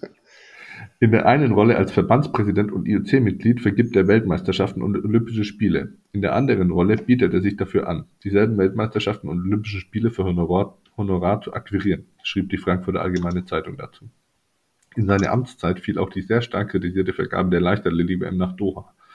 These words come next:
wo außerhalb der Klimati-, des klimatisierten Stadions vierzig Grad herrschten und der Marathon um Mitternacht gelaufen wurde.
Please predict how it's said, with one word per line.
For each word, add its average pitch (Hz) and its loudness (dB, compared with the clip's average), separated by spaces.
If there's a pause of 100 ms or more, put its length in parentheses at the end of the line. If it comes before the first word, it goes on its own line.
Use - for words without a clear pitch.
(200)
wo 82 0
außerhalb 104 0
der 92 0
Klimati-, 95 -4 (160)
des 113 -10
klimatisierten 104 0
Stadions 95 -4
vierzig 107 -6
Grad 104 -4
herrschten - -12
und 95 -8
der 87 0
Marathon 101 0
um 92 -4
Mitternacht 104 -2
gelaufen - -8
wurde. 92 -12